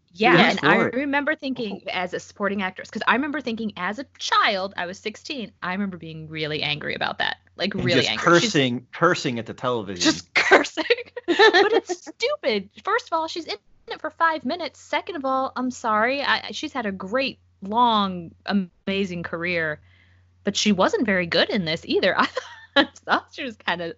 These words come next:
Speaker 1: awful, personally. But, you know, you put her up next to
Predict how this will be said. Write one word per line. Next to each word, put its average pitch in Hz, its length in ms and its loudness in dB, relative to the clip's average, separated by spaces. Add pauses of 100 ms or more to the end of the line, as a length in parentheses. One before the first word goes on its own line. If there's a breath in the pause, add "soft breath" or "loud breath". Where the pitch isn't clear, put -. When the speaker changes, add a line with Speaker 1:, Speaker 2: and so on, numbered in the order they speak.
Speaker 1:
awful, 202 720 -6
personally. 180 800 -6 (840 loud breath)
But, 240 220 4
you 339 140 0
know, 311 100 2
you 277 140 0
put 294 160 -2
her 294 80 0
up 262 160 -2
next 240 340 -6
to 240 160 -2